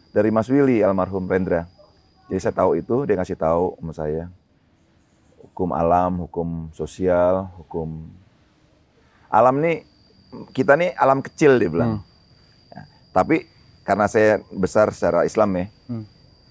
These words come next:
Speaker 1: bahwa ketiga hukum itu diikat, eh, seperti anjing yang diikat di tonggak. Oh, tonggak itu apa ya? Kalau saya Islam.
Speaker 2: Iya.
Speaker 1: Ya.
Speaker 2: Iya.
Speaker 1: Supaya keliaran-keliaran ini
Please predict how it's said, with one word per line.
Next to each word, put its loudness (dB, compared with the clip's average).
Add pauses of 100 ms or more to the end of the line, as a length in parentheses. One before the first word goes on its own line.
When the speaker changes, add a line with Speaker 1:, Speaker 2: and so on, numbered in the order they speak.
(260)
Speaker 1:
bahwa 2
ketiga 0
hukum 2
itu 0 (520)
diikat, -2 (240)
eh, -10
seperti -2
anjing 0
yang -2
diikat -4
di -12
tonggak. -2
Oh, 2
tonggak 0
itu 0
apa 2
ya? -6
Kalau -2
saya 0 (200)
Islam. -10 (200)
Speaker 2:
Iya. -10 (140)
Speaker 1:
Ya. -16
Speaker 2:
Iya. -20 (460)
Speaker 1:
Supaya 0 (1600)
keliaran-keliaran 0
ini -2